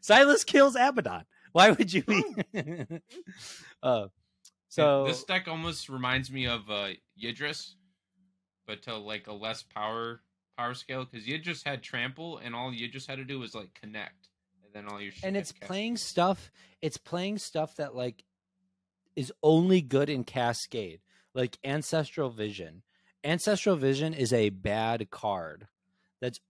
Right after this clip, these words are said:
Speaker 1: only viable if you're casting it for free off the top of your library where the suspend doesn't matter.
Speaker 2: Dude, what are you talking about? I pay one blue mana, and I draw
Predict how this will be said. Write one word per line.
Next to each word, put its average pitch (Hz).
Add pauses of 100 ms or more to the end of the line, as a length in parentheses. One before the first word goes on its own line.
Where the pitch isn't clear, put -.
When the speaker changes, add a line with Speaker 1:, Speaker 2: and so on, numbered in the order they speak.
Speaker 1:
only 170
viable 120
if 104
you're 101
casting 127
it 127
for -
free 147
off 113
the 113
top -
of 135
your 127
library 120
where 117
the 104
suspend 123
doesn't 110
matter. 90 (460)
Speaker 2:
Dude, 190
what 175
are 185
you 185
talking 196
about? 127
I 120
pay 170
one 165
blue 196
mana, 160
and 139
I 143
draw 151